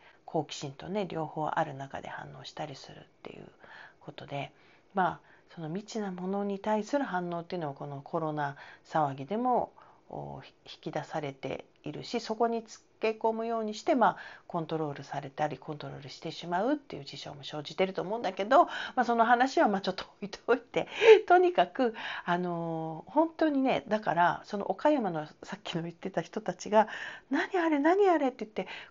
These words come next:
言葉でね、説明できないんだよね、見てるものが。で、私、あの感覚がすごいわかるんですね。もうあまりにも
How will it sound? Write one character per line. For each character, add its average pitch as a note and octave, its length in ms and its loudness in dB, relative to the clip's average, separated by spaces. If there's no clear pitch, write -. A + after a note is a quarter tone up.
言 F4 260 -2
葉 G#4+ 140 8
で A3+ 120 2
ね、 D#3+ 140 -2
説 A#3+ 380 -2
明 F4 160 4
で A#3+ 100 2
き C4 140 -4
な B3+ 100 -2
い G3+ 60 -6
ん D3 60 -8
だ C3+ 60 -12
よ C3+ 80 -12
ね、 E3 160 -6
見 F#3 140 -2
て E3+ 120 0
る D3+ 100 -4
も C3+ 140 -10
の C3+ 120 -12
が。 C3+ 160 -10
で、 - 80 -4
私、 G#3 240 -4
あ B3+ 100 2
の D#4 120 2
感 D#4+ 220 -2
覚 D4 300 -4
が A#3+ 60 -8
す - 320 -4
ご F4 160 8
い A3+ 80 6
わ F3 120 0
か F3+ 160 4
る D#3+ 80 -2
ん C#3+ 60 -6
で C#3 100 -8
す - 100 -18
ね。 C#3+ 160 -8
も - 80 -4
う - 60 -12
あ A#3+ 100 0
ま D#4 160 6
り G#4 120 6
に G#4+ 160 6
も F3+ 400 2